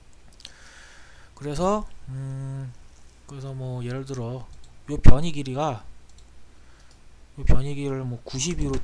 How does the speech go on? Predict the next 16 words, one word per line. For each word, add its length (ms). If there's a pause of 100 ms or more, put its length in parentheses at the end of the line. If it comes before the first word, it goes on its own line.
(160)
했어요. 680
근데, 480 (1300)
근데 140
뭐, 160 (380)
뭐 580
무슨 480
이유인 680
간에 460 (140)
여기서 400 (760)
점에, 380
요 80
만들어진 560
점에서 360
요 120
꼭지점까지 720
이십, 340